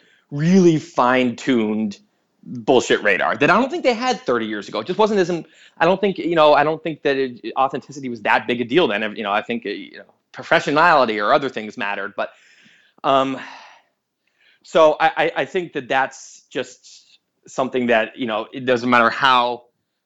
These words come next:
um, it, it doesn't matter how good you are at being authentic. It's, it's hard, and it's hard to continue to be that way because it's kind of scary to just be yourself. But that's what people want. They want real people.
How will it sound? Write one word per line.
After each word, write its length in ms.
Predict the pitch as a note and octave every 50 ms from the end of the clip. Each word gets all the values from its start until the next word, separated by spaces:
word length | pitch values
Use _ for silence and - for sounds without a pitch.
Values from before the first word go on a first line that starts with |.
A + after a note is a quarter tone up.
| _ _ _
um, 480 | - A2 G#2 G2+ G2+ G2+ G#2 G2+ G2+ G#2 _ _ _ _ _ _ _ _ _ _ _ _ _ - - _ _ _ - - _
it, 160 | - C3 A#2+ _ _ _ _ _ -
it 60 | C#3
doesn't 140 | C3 C3 D3+
matter 160 | D3+ C#3 C3
how 200 | - - D3+ D3+
good 300 | D3 B2 C3 D#3+ D3+ B2+
you 140 | C#3 C#3 C#3+
are 320 | D3 C#3+ A#2+ A2+ A2+ A2
at 200 | G#2+ A#2 A#2+ G#2+
being 200 | B2+ B2 B2 A#2+
authentic. 300 | A#2 A2+ - C#3+ C3+ -
It's, 160 | B2+ B2 -
it's 160 | - B2 A2+ -
hard, 440 | - - G#3 F#3+ F#2+ F2 G2 G2+
and 180 | - - A#2+ A#2+
it's 140 | A#2 A2+ -
hard 260 | - C#3 C#3 B2+ B2+
to 60 | -
continue 460 | - - - - - C#3 B2+ B2 B2
to 80 | A#2 A2
be 200 | G#2+ - C#3 C#3+
that 240 | B2 A2 G2+ F#2 -
way 320 | G#2 F#2 F#2 F#2 G2 G#2 _ _ _ _ _ - -
because 200 | - A#2+ - B2
it's 140 | A#2 A2+ -
kind 140 | - C#3+ C#3
of 60 | B2+
scary 540 | - - - - C3+ F#3 A3 G3+ B2 F#2 - _
to 80 | - A#2+
just 160 | B2 A#2+ -
be 60 | A#2+ A2+
yourself. 340 | A2 G2+ - B2 A2+ A#2
But 140 | - A#2+ G#2+
that's 180 | C3 C#3+ - -
what 100 | D3+ -
people 200 | E3 - C3 C3
want. 200 | C#3+ B2 - -
They 100 | F#2+ A2+
want 220 | A#2+ B2 A#2 G#2+
real 180 | A2+ A#2 A#2 A2
people. 500 | - - B2+ B2 - G#2 F2+ F#2 F#2+